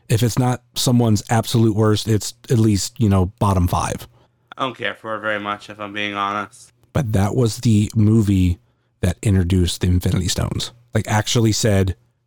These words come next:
Speaker 1: "These are the Infinity <laughs> Stones." So, like,
Speaker 2: Yeah.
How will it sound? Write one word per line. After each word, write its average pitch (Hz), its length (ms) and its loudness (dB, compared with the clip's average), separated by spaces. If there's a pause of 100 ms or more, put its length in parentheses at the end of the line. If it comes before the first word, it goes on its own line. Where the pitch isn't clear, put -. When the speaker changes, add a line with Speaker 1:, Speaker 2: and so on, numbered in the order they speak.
(120)
Speaker 1:
"These 175 200 2
are 104 120 2
the 117 100 4
Infinity 127 320 2
<laughs> - 140 -4
Stones." - 500 -2 (380)
So, 139 140 0
like, 123 140 0
Speaker 2:
Yeah. 165 680 -2